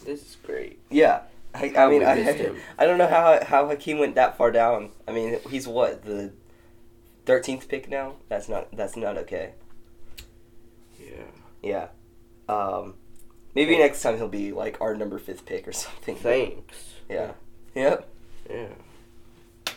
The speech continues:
Speaker 2: All right. Uh, you want, you're on the clock now.
Speaker 1: All right. Uh, I want another guard.
Speaker 2: Uh-huh.
Speaker 1: And debatable whether he's the greatest all-around point guard of all time.
Speaker 2: Yeah.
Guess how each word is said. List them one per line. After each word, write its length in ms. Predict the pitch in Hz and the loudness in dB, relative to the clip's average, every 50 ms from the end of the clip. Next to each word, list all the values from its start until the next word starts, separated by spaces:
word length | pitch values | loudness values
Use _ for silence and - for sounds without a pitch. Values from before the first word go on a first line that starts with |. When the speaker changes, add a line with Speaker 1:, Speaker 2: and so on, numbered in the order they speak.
| - - | -6 0
Speaker 2:
All 100 | - 139 | 4 6
right. 240 | 151 147 139 - - - | 6 6 6 4 0 0
Uh, 260 | 95 110 113 113 113 110 | 2 2 4 4 4 4
you 80 | 113 117 | 4 2
want, 120 | 117 - - - | 2 0 -2 -10
you're 180 | - 123 127 123 | -6 2 4 6
on 80 | 127 127 | 6 4
the 60 | 117 | 4
clock 200 | - - 104 - | -2 -6 -6 -6
now. 160 | 95 95 - - - - - - - - | -6 -8 -8 -8 -14 -20 -20 -20 -14 -10
Speaker 1:
All 100 | - 82 | -8 -8
right. 140 | - - - - - - - _ - - | -8 -8 -12 -14 -16 -18 -18 _ -8 -6
Uh, 280 | 117 117 113 110 107 - | -4 -2 -2 -2 -2 -2
I 40 | - | -2
want 120 | 175 196 202 | 0 0 0
another 460 | 208 220 202 190 180 151 123 - - - _ _ _ - - | 0 0 0 0 2 0 0 -2 -4 -14 _ _ _ -20 -10
guard. 420 | - 110 104 - 107 120 - - - - - - - - - - - - - - - - - - - | -4 -4 -2 -2 -2 -2 -4 -4 -8 -12 -12 -10 -10 -10 -10 -10 -12 -12 -12 -14 -18 -20 -20 -14 -12
Speaker 2:
Uh-huh. 180 | - 107 92 - - - - - - - - - - - - - - - - | -8 -8 -8 -10 -10 -16 -20 -20 -20 -20 -20 -20 -20 -20 -20 -20 -20 -14 -10
Speaker 1:
And 560 | 123 127 123 120 120 120 117 117 117 120 - - - - - - | -8 -6 -4 -2 -2 -2 -2 -2 -4 -8 -16 -20 -16 -16 -14 -6
debatable 580 | 139 160 160 139 120 113 110 113 123 139 - - - _ - - | -2 4 4 4 4 4 0 -2 -2 -2 -4 -14 -20 _ -14 -10
whether 240 | - 117 113 113 | -10 -8 -6 -8
he's 140 | 113 110 110 | -8 -10 -12
the 60 | - | -12
greatest 280 | - 113 110 104 101 - | -8 -8 -8 -8 -8 -6
all-around 460 | 110 104 101 98 101 101 - - - - - - - - | -6 -6 -4 -6 -8 -12 -14 -16 -18 -20 -20 -20 -20 -20
point 200 | - - - - | -14 -12 -12 -10
guard 140 | - 104 98 | -10 -12 -10
of 80 | - | -10
all 100 | - - - | -12 -14 -14
time. 240 | - - - - - _ _ _ - - - _ - | -16 -16 -18 -18 -20 _ _ _ -20 -20 -20 _ -16
Speaker 2:
Yeah. 220 | - 104 104 87 | -10 -8 -8 -8